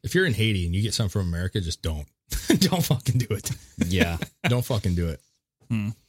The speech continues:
Speaker 1: I don't know. I don't know, man. I, I, I, it's, yeah, like we were saying, it's beating a dead horse a little bit.
Speaker 2: Yep.
Speaker 1: Uh, and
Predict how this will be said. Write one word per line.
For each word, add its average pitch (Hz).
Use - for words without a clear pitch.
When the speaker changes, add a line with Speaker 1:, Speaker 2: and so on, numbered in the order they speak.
Speaker 1:
I 190
don't 147
know. 104
I 156
don't 123
know, 95
man. 95
I, 135
I, 160
I, 185
it's, -
yeah, 156
like 151
we 147
were 139
saying, 120
it's 107
beating 127
a 113
dead 101
horse 92
a -
little 104
bit. 101
Speaker 2:
Yep. 98
Speaker 1:
Uh, 120
and 104